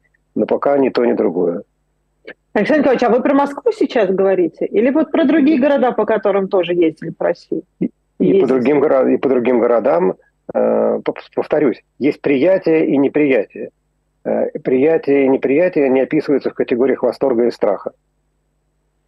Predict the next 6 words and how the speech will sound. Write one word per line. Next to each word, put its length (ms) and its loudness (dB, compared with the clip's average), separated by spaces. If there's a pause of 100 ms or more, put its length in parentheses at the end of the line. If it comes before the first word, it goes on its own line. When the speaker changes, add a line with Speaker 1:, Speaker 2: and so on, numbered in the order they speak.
(300)
Speaker 1:
Потому 360 0
что, 320 -2
когда 360 2
люди 300 2
не 200 2
принимают, 680 2